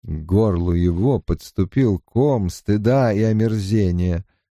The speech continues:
а также и ревность, ревность уже взрослого сына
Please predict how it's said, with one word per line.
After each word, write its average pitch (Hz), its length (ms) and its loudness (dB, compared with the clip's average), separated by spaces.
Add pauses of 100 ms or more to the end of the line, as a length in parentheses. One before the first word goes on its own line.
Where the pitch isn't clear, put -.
(120)
а - 100 0
также 117 380 2
и 110 100 4
ревность, 202 760 0 (160)
ревность 139 640 2
уже 131 200 2
взрослого 123 680 -2
сына 180 800 0